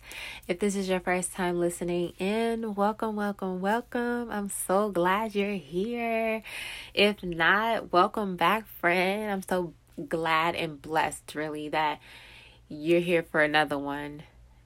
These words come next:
Either way, I'm blessed. I shouldn't have said it that way, but I love you guys so much,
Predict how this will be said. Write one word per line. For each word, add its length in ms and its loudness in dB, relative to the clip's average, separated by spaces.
Either 280 6
way, 240 4
I'm 200 -2
blessed. 640 -6
I 80 0
shouldn't 260 -4
have 100 -4
said 200 -6
it 100 -10
that 220 -6
way, 340 -10
but 300 0
I 100 4
love 240 0
you 100 -2
guys 360 -4
so 160 0
much, 560 -8